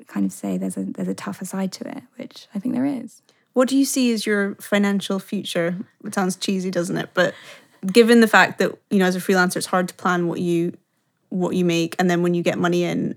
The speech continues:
Speaker 2: certainly my temptation is to squirrel it all away 'cause you just don't know what's coming in.
Speaker 1: Yeah.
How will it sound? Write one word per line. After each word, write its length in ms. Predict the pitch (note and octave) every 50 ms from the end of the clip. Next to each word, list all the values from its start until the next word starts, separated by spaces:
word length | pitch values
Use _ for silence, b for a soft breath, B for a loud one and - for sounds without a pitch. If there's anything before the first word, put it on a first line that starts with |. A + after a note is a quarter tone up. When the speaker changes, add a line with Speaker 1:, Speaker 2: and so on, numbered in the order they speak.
| _ _ -
Speaker 2:
certainly 280 | - - F3+ F3+ F3+
my 180 | F#3 F3+ F3 F3+
temptation 520 | F3+ - F#3 - - - F#3 G3 - -
is 80 | G#3 -
to 100 | - G3
squirrel 580 | F#3 - - - - - G#3 F#3+ F3+ F3 E3 -
it 80 | - - -
all 160 | - F#3+ F#3
away 260 | F3+ F3 F#3 F#3+ F3+ E3+
'cause 160 | - F#3+ F#3+
you 80 | F#3+
just 120 | G3 - -
don't 120 | - -
know 60 | F3+
what's 180 | F3+ E3+ - -
coming 260 | - - G3 - - A3
in. 220 | A3 G#3+ G3+ G3+
Speaker 1:
Yeah. 60 | G3+